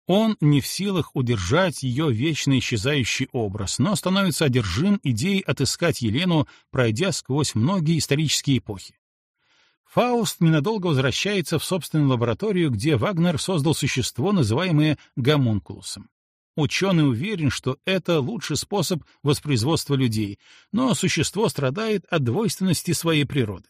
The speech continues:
И отныне алхимия, которой на протяжении всей своей жизни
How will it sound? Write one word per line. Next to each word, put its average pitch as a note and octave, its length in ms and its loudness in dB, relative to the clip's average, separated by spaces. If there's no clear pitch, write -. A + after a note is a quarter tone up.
И C#3+ 140 4
отныне E3 480 2
алхимия, B2+ 600 0
которой D#3 420 2
на C#3 120 2
протяжении C3 640 0
всей D#3 340 -4
своей B2+ 360 -2
жизни B2+ 560 2